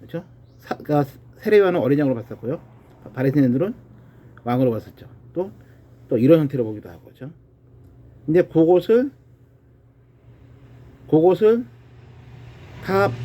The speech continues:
만족시키는 왕이 오는 거예요. 그쵸? 근데 중요한 것은, 중요한 것은 어떻게 만족시키냐가 중요하죠. 그러니까 이스라엘도 왕으로 올, 올 줄 알았는데, 왕으로 왔잖아요. 그쵸? 유대인의 왕으로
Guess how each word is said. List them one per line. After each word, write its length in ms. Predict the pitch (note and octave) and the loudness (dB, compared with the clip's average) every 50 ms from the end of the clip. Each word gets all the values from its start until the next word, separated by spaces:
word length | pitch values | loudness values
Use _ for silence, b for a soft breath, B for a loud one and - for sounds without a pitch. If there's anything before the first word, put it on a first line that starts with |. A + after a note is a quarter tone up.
| - - - - - - | -12 -10 -10 -12 -8 -4
만족시키는 840 | A#2 C3 D3+ F3+ F#3+ G3 G#3 - - - - - - G3+ F#3 F#3 | -2 0 0 0 4 2 2 2 2 -10 -20 -12 -8 -6 -2 -2
왕이 220 | E3 G2 G2+ A#2+ A#2+ | -2 -2 -2 -6 -6
오는 220 | F#2+ F2+ F#2+ F2+ D#2+ | -6 -8 -10 -12 -14
거예요. 240 | D#2+ C#2+ C#2 C2+ - - - - - - - - - - - - - - - - - - - B2 - - - - - - - - - - - - - - - - - - - - - - - - - - - - | -16 -16 -18 -18 -20 -20 -20 -20 -20 -20 -20 -20 -20 -20 -20 -20 -20 -20 -18 -14 -12 -10 -10 -8 -10 -10 -12 -12 -12 -12 -14 -16 -16 -16 -16 -18 -18 -20 -20 -20 -20 -18 -18 -18 -18 -18 -18 -18 -16 -16 -14 -14
그쵸? 260 | - - - C#3 C#3+ - - - - | -14 -10 -8 -8 -8 -8 -12 -16 -8
근데 140 | - D3+ C#3+ | -4 -4 -4
중요한 360 | - - E3+ F3+ F#3 F3+ E3 | -2 0 2 2 2 2 2
것은, 380 | D#3+ E3 F#3+ G3 D#3 A#2 - - - - - - - - - - - - - - - - - - - - | 0 0 0 0 -2 -2 -4 -8 -16 -20 -20 -20 -20 -20 -20 -20 -20 -20 -20 -20 -20 -20 -20 -20 -20 -8
중요한 240 | - E3 F3+ F3 E3 | -6 0 0 0 0
것은 220 | F#3+ G3+ G3 F#3+ - - - - - - - - - - - - - - - - - - - - - | 0 -2 -4 -6 -14 -20 -20 -20 -20 -20 -20 -20 -20 -20 -20 -20 -20 -20 -20 -20 -18 -18 -18 -14 -8
어떻게 220 | - C3+ - - D#3 | -8 -2 2 2 2
만족시키냐가 560 | D3 D#3 D#3 C#3 - - E3 D3+ C#3+ C3+ B2 | 4 2 0 -2 -4 -6 -4 -2 -2 -2 -2
중요하죠. 400 | - A2+ G#2+ G2+ G2 E2+ - E2+ - - - - - - | -4 -6 -12 -12 -12 -14 -14 -14 -14 -16 -16 -18 -16 -8
그러니까 300 | C3+ F3 D3+ B2 - B B B B B B | -4 -4 -4 -4 -4 B B B B B B
이스라엘도 520 | C#3+ D#3+ C#3 A3 A3 G3 G3 F#3+ G3+ F#3+ | -6 -2 2 4 4 4 4 2 2 0
왕으로 360 | D#3 A#2 C3 E3 F#3 G3 F#3+ F3+ | 0 0 -2 -2 0 2 2 2
올, 140 | F3 E3+ - | 2 0 -2
올 120 | C#3+ C#3+ | -8 -4
줄 100 | - E3 | -4 -2
알았는데, 200 | D3 C#3+ C#3+ A2 | -2 -2 -2 -4
왕으로 220 | C3 C#3 D#3+ F3+ D#3+ | -4 -4 -2 -2 -2
왔잖아요. 200 | B2 - C#3 A#2+ A#2 | -2 -4 -6 -8 -6
그쵸? 120 | - C#3 | -6 -6
유대인의 280 | A#2+ B2 D#3 D3+ C#3+ C#3 | -2 0 2 2 2 2
왕으로 300 | B2 B2+ B2+ A#2+ A#2+ | 0 0 -2 -4 -4